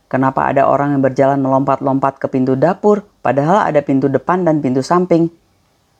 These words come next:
"Ya, di sini ada tiga bentuk jejak. Dua jejak sepatu biasa dan satu yang seperti memakai sandal bundar. Aku tidak mengerti."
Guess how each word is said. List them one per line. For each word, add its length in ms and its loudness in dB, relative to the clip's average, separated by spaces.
"Ya, 400 0
di 80 0
sini 240 4
ada 240 4
tiga 400 2
bentuk 320 2
jejak. 480 0
Dua 240 4
jejak 320 0
sepatu 320 -4
biasa 640 0
dan 240 -2
satu 320 2
yang 80 4
seperti 400 0
memakai 320 2
sandal 400 0
bundar. 400 2
Aku 240 -4
tidak 240 2
mengerti." 560 -4